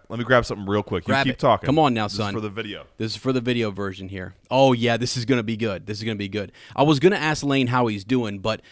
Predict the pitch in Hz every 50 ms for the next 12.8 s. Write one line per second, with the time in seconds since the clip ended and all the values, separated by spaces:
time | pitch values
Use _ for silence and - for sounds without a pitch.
0 | - - _ - 135 156 170 160 143 127 123 120 120 107 92 - - - - 139
1 | 147 147 139 - 120 107 101 98 95 92 107 - - 117 107 101 117 120 - 113
2 | 104 - - - 127 117 113 - - - - 117 117 113 107 107 107 101 - _
3 | - 151 196 208 - 220 196 147 131 143 127 120 113 110 101 95 - - _ -
4 | 165 - 220 220 214 185 170 165 151 139 120 113 107 104 95 85 82 - 104 104
5 | 101 98 95 - - - - _ _ _ - 120 120 127 - - 151 139 131 127
6 | 127 - 143 139 151 165 165 165 156 139 147 147 131 127 135 135 127 - 135 131
7 | 127 123 123 120 113 - _ _ - - 117 123 113 107 104 98 - - 139 127
8 | 123 120 - 127 117 110 110 107 104 - _ - 117 117 117 113 113 110 110 110
9 | 120 120 107 - - 117 110 98 - - 110 104 98 95 92 - _ _ _ _
10 | - 120 131 127 123 139 143 156 147 127 - 151 131 - 123 107 95 - - 104
11 | - - - - - - _ _ _ - 113 127 131 123 - 147 139 127 120 131
12 | 135 127 123 117 107 117 104 101 95 92 98 87 69 69 71 120